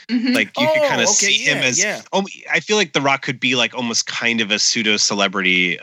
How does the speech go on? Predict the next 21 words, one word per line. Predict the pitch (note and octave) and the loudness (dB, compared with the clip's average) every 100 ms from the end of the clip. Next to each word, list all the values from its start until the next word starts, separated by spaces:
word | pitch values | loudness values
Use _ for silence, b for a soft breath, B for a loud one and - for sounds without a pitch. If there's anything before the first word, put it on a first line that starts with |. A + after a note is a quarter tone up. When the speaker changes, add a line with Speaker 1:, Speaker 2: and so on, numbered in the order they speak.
| F#2+ | -6
Speaker 2:
for | - A2+ | -2 0
whatever | A2 A2 G2+ | 2 0 -2
he | G#2+ | -4
does | F#2+ G2 F#2 | 0 0 0
in | - A#2 G2+ | 0 0 0
the | |
Star | F#2+ G2 F#2 | 0 -2 -4
Speaker 3:
Mm. | |
Speaker 2:
Wars | F#2 - | -6 -6
world. | G2 A2 G#2+ G#2 | -2 0 0 0
And | A#2+ | 0
it, | A2+ - B B B | -2 -6 B B B
I | |
think | B2+ D3 | -2 0
you | C#3 | 0
could | B2 A2+ | -2 -6
frame | - B2+ A#2 A2 | -6 -2 0 0
his | G2+ | -2
heightened | - - G#2 G2+ F#2+ | -2 -2 -4 -6 -10
kind | - G#2+ G2 | -6 -4 -2
of | F#2 - | -4 -6